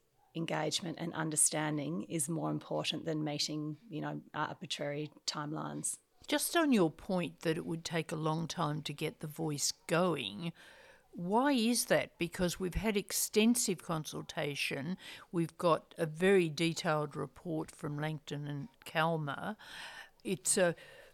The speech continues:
Speaker 2: a representative body. Why would it take so long to set up?
Speaker 1: Well,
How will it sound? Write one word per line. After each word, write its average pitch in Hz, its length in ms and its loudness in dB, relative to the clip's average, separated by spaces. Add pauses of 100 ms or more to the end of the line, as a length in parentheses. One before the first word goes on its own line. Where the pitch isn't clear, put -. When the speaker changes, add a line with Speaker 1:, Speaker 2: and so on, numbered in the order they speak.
Speaker 2:
a 185 60 0
representative 185 1040 6
body. 165 440 4
Why 190 440 4
would 202 220 2
it 165 160 0
take 165 540 -2 (120)
so 180 300 4
long 160 380 2
to 151 100 -10
set 151 300 -6
up? - 320 -8 (480)
Speaker 1:
Well, 247 340 4